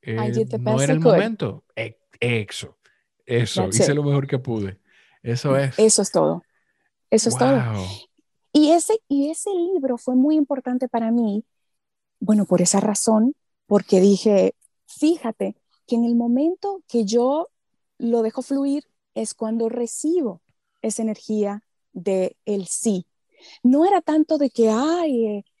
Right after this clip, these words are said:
Speaker 2: ella es, ella hizo tal cosa". No, no, no, no es, no es el ego. Es
Speaker 1: Ok.
Speaker 2: qué impacto ocasionó eso en mi persona, en mi autoestima,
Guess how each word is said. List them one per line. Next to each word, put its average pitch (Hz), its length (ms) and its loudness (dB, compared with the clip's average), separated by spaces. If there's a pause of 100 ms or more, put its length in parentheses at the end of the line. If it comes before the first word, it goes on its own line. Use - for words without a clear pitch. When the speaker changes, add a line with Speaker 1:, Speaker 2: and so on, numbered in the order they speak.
(100)
Speaker 2:
ella 247 220 2
es, - 260 -6 (120)
ella 254 200 -6
hizo 254 220 -10
tal 220 180 -8
cosa". 269 260 -2
No, 370 180 -2
no, 370 120 -2
no, 294 340 -2
no 254 280 2
es, 339 320 -2
no 254 160 2
es 294 140 -2
el 285 120 2
ego. 190 300 -2 (480)
Es 262 280 2
Speaker 1:
Ok. 110 120 -18 (160)
Speaker 2:
qué 285 120 2
impacto 285 840 2 (1000)
ocasionó 240 600 0
eso 269 220 -4
en 247 160 0
mi 311 160 0
persona, 180 640 -6 (920)
en 254 220 4
mi 302 160 2
autoestima, 233 760 -4